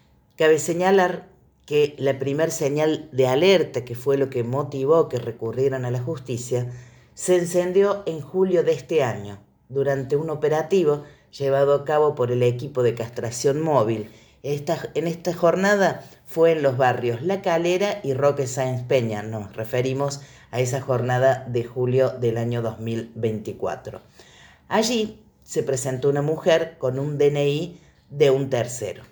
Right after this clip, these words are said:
El D N I correspondía a una persona radicada en el barrio. Va con un perro galgo para que sea castrado, pero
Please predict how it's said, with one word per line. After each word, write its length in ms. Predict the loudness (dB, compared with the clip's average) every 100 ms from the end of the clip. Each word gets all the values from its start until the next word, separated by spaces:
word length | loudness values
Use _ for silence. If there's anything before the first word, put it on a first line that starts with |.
| _
El 160 | -10 -2
D 80 | 0
N 240 | 2 4
I 320 | 2 0 -6 -6
correspondía 1080 | -4 -4 -6 2 2 4 0 2 0 0 -2
a 100 | -4
una 280 | -2 -2
persona 480 | -2 -2 -2 -2 -2
radicada 560 | 0 0 -2 2 2 2
en 80 | 0
el 100 | 4
barrio. 480 | 4 4 0 -4 -8 _ _ _ _ _ _ _ _ _ _ _
Va 300 | 0 4 4
con 180 | 4 0
un 140 | 0 -2
perro 300 | -2 0 4
galgo 680 | 6 6 4 2 2 -6 -6
para 240 | -2 -2
que 100 | -6
sea 260 | -6 -4 0
castrado, 840 | 0 -2 -2 2 4 4 2 -2 _ _
pero 540 | -2 2 4 4 2